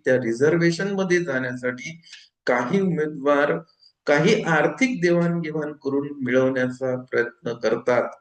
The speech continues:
आणि असाच प्रयत्न हा या जिल्हा परिषदचे जे काही चौदा शिक्षक निलंबित झालेले आहेत, त्यांनी केलेला आहे. आता त्यांनी काय केलं, हे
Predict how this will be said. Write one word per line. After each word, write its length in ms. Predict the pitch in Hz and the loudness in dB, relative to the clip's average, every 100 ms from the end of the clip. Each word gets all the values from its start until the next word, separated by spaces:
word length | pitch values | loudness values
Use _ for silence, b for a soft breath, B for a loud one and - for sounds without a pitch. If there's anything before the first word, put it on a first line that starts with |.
| - | -12
आणि 140 | 110 110 110 | -10 -8 -8
असाच 500 | 107 147 147 147 - | -2 0 0 -2 -4
प्रयत्न 420 | 123 127 127 135 | 0 0 0 -4
हा 380 | 123 127 113 117 B B B | -2 0 -2 -6 B B B
या 280 | 123 131 147 | -2 2 2
जिल्हा 500 | 151 127 110 110 170 | 2 -4 -6 -2 0
परिषदचे 1120 | 180 165 143 - 156 - _ _ _ _ 151 | 0 -4 -10 -8 -8 -10 _ _ _ _ -6
जे 220 | 131 139 139 | -2 -2 -2
काही 200 | 135 135 | -4 -4
चौदा 460 | 117 123 143 180 175 | -2 0 2 2 0
शिक्षक 440 | 170 - - 147 147 113 | -8 -12 -4 -4 -4 -4
निलंबित 500 | 127 127 127 131 127 _ - | -2 0 -2 -4 -6 _ -2
झालेले 560 | 107 110 113 113 113 - | -2 -2 -2 -4 -4 -6
आहेत, 220 | 120 117 - _ _ _ _ - | -6 -6 -10 _ _ _ _ -2
त्यांनी 380 | 143 143 143 147 | 2 2 0 -4
केलेला 840 | 151 - 117 120 117 117 117 117 - - | -8 -6 -4 -2 -2 0 0 -2 -8 -14
आहे. 240 | - _ _ _ _ _ _ _ - | -14 _ _ _ _ _ _ _ -4
आता 220 | 196 240 | -2 2
त्यांनी 420 | 214 220 220 220 | 2 2 0 0
काय 320 | - 156 202 | 2 4 4
केलं, 340 | 208 147 135 - - _ _ _ _ 151 | 2 0 0 -2 -6 _ _ _ _ 0
हे 400 | 160 160 - | 0 0 -6